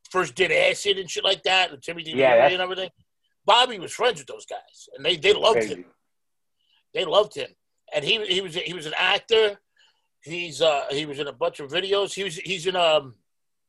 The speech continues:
Speaker 1: Heavy D, The Overweight Lover in the House.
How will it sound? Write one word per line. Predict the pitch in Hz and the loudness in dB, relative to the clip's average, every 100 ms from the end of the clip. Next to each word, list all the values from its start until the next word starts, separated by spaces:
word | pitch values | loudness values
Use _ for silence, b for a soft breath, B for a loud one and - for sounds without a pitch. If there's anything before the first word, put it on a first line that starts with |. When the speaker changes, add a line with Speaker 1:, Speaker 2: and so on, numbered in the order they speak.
| _ _ _ _ - _ _ _ | _ _ _ _ -20 _ _ _
Speaker 1:
Heavy | 190 208 208 | 0 2 -2
D, | 196 214 147 | 0 -2 -2
The | 143 | 0
Overweight | 185 190 202 196 | 0 2 2 4
Lover | 202 202 | 4 2
in | |
the | 180 | 2
House. | 196 240 247 - | 2 2 -2 -12